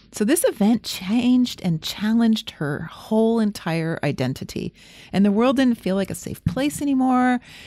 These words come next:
She couldn't trust. She, you know, and she was wood. So normally she would be big and bold and out in the world. And she be-,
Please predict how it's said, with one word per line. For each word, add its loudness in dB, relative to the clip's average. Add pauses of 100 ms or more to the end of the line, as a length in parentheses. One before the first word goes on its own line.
She -8
couldn't -4
trust. 0 (280)
She, -2
you 4
know, 0
and 2
she 0
was 0
wood. 4 (160)
So 0
normally 4
she -4
would -8
be -6 (100)
big -4
and 4
bold 0
and 4
out 0
in 4
the 4
world. 0 (300)
And 2
she -2
be-, -4